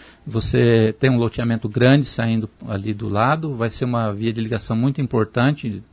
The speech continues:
quando for aberta. Então, esse cruzamento de avenida com avenida com conversão à esquerda não, é, em pouco tempo ele estaria saturado. Então, é, optou-se por fazer essa meia-lua. Essa meia-lua tem uma vantagem muito grande,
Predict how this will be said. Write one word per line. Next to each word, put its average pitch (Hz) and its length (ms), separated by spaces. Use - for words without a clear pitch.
quando 110 240
for 107 260
aberta. 120 420
Então, 156 260
esse 180 160
cruzamento 127 640
de 117 120
avenida 120 400
com 127 100
avenida 117 400
com 120 160
conversão 120 400
à - 20
esquerda 143 460
não, 147 460
é, 101 720
em 190 160
pouco - 280
tempo 175 220
ele 165 60
estaria 147 320
saturado. 107 600
Então, 175 420
é, 147 400
optou-se - 480
por - 120
fazer 135 240
essa 135 260
meia-lua. 139 460
Essa 160 200
meia-lua 175 300
tem 180 140
uma 170 100
vantagem 147 460
muito 160 300
grande, 113 380